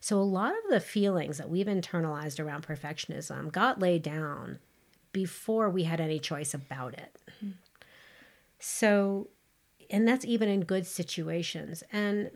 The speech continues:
Speaker 1: you know, many people listening, you didn't have great situations. There is s-, problems in, in the family system or in, in the way that you're cared for, or per-,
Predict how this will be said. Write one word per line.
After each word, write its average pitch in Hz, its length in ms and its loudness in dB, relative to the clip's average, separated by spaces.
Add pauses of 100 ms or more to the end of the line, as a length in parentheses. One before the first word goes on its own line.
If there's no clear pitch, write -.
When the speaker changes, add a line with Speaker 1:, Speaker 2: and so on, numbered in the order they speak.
(120)
Speaker 1:
you 240 160 -2
know, 185 100 0
many 233 300 0
people 165 320 0
listening, 180 800 -4
you 214 140 -2
didn't 403 260 2
have 170 180 0
great 151 200 -6
situations. - 880 -8
There 208 160 -6
is 233 260 -2 (420)
s-, - 400 -10
problems - 680 4 (100)
in, 185 260 0
in 175 200 0
the 165 100 -2
family 160 360 -2
system 156 560 -2
or 151 100 -4
in, 165 260 0
in 170 260 0
the 156 260 -2
way 165 240 2
that 156 300 -4
you're 175 260 -2
cared 160 340 -4
for, 160 300 -2
or 156 340 -4 (320)
per-, 185 180 -8